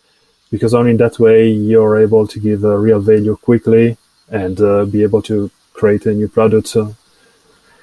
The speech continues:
And, uh, second, uh, you, you want that type of environment where people can always, um, be innovative, uh,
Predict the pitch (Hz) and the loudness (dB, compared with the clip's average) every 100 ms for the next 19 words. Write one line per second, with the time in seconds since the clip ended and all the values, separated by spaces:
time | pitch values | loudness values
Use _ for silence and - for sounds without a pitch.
0 | _ _ 131 110 104 107 104 - 160 151 | _ _ 0 2 4 2 2 0 0 0
1 | 123 117 120 127 135 131 - - - 135 | 2 2 4 4 2 -2 -8 -18 -6 2
2 | 127 123 120 120 139 135 135 131 123 127 | 4 4 2 2 2 4 2 0 0 -2
3 | 131 - 113 120 120 120 117 113 117 117 | -2 -6 -2 0 0 -2 -4 -2 2 2
4 | - 117 110 120 117 120 113 120 110 110 | 0 -4 0 0 2 0 -2 -4 -2 -2
5 | 107 110 107 - 117 113 113 113 131 _ | 0 0 -2 -2 0 0 -2 -8 -14 _
6 | _ _ _ 117 113 110 110 120 127 131 | _ _ _ -2 0 0 -2 0 0 0
7 | 135 127 123 131 135 | 2 2 2 0 0